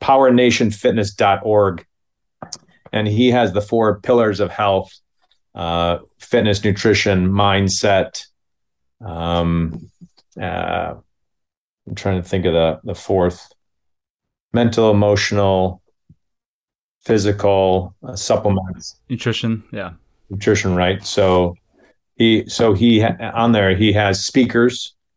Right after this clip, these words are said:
Speaker 1: He has people that talk about what food to eat, the right proper food to eat.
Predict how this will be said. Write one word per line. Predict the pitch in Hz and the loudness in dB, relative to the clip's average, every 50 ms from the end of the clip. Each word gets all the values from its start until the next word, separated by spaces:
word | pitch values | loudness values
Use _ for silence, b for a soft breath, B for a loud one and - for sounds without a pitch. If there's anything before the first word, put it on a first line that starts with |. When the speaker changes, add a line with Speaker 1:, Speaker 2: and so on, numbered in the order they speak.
| _ _ | _ _
Speaker 1:
He | 117 110 | -2 0
has | 107 110 104 104 101 101 | 0 2 2 2 0 0
people | 101 - 117 104 104 | 0 0 0 2 2
that | 101 101 92 | 2 2 0
talk | - 107 101 98 95 104 | 0 0 0 0 0 0
about | 98 95 92 92 87 85 - - 113 98 - | 0 0 0 0 -2 -4 -8 -12 -16 -14 -8
what | - 110 101 - - | -4 -2 -2 -2 -4
food | - - 104 98 95 87 | -6 -4 -2 0 0 0
to | 92 | -2
eat, | 92 92 90 90 | -2 -2 -4 -2
the | - 90 | -2 -2
right | 92 92 92 | -2 -2 0
proper | - 98 90 - 90 | -2 -2 -2 -2 -4
food | 82 - - 95 92 85 | -6 -4 -4 -4 -2 -2
to | 87 | -4
eat. | 82 85 87 87 87 85 85 - - - | -4 -4 -4 -4 -4 -4 -6 -10 -14 -18